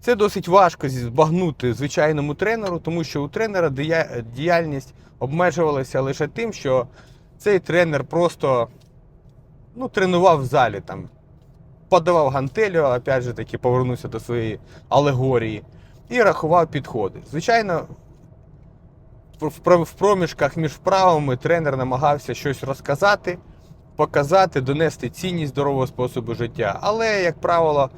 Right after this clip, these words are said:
це все обмежувалось також р-, р-, р-, розказами,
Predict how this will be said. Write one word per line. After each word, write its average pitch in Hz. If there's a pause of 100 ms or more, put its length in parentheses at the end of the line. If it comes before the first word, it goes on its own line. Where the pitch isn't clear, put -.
(360)
це 185
все 170
обмежувалось 147
також 147
р-, 135
р-, 117
р-, 117
розказами, 135